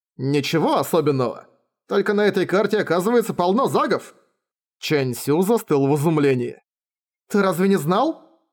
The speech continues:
«Да я давно уже не играл. Откуда мне знать?» Ван Джен махнул рукой. Если бы он знал, не стал бы тратить столько времени в центральной зоне. Уничтожение загов, по мнению Ван Джена, совсем не требовалось.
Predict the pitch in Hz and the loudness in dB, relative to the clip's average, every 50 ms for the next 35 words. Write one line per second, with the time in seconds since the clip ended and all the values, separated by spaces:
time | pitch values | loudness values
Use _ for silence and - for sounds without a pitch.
0 | _ _ _ 120 123 147 180 233 262 226 208 262 311 349 294 220 254 240 214 202 | _ _ _ -2 0 2 2 2 2 2 2 2 2 2 2 2 2 2 4 2
1 | 175 147 156 143 123 113 - - _ _ _ - 147 - - 392 - 185 349 330 | 2 2 0 0 -2 -4 -8 -14 _ _ _ -8 -6 -2 0 0 2 2 2 2
2 | 220 147 170 165 135 110 - - _ _ _ _ _ _ _ _ _ _ _ _ | 0 0 0 -2 -2 -2 -6 -12 _ _ _ _ _ _ _ _ _ _ _ _
3 | _ - 127 127 139 135 135 135 131 131 - 165 170 170 180 185 165 135 139 156 | _ -8 -4 -2 0 0 0 0 -2 -2 0 0 0 0 0 0 -2 -2 -2 -2
4 | 151 139 139 135 127 - - 135 113 - - _ _ _ _ _ _ _ _ _ | 0 0 0 0 -2 -2 -2 -2 -2 -4 -8 _ _ _ _ _ _ _ _ _
5 | _ _ 302 294 - 294 202 180 190 190 180 165 135 123 151 196 214 190 165 156 | _ _ -6 -4 -2 -2 -2 0 2 0 0 0 -2 -2 -2 0 0 0 0 0
6 | 160 151 - - 277 202 151 135 135 131 143 143 135 127 - - - 143 135 - | -2 -4 -2 -2 -2 -2 -2 -2 -2 -2 -4 -4 -6 -8 -8 -4 -4 -4 -2 -2
7 | 139 123 127 156 185 170 151 139 131 - - 180 156 139 151 151 143 143 143 147 | -2 -2 0 0 0 0 0 -2 -4 -4 -4 -4 -4 -2 0 0 0 0 0 0
8 | 143 131 127 147 139 127 123 - - _ _ _ _ _ _ _ _ _ _ _ | -2 0 0 -2 -2 -2 -4 -10 -16 _ _ _ _ _ _ _ _ _ _ _
9 | _ _ 139 139 143 135 - - 143 135 233 277 262 240 208 147 120 143 214 233 | _ _ -4 -4 -4 -4 -4 -4 -2 -2 -2 -2 0 0 0 0 0 0 -2 0
10 | 240 240 202 - - 185 160 143 147 175 214 208 180 151 131 139 139 139 131 127 | 0 -2 -2 -2 -2 -2 -2 0 0 0 2 2 0 0 0 0 0 -2 -2 -2
11 | 170 220 226 180 - - 175 151 - - 240 240 226 214 214 - 262 262 160 147 | -2 0 0 -2 -2 -2 -4 -4 -2 -2 0 2 2 0 0 0 -2 0 0 -2
12 | 123 117 107 - - - - - | -2 -4 -6 -6 -8 -14 -18 -20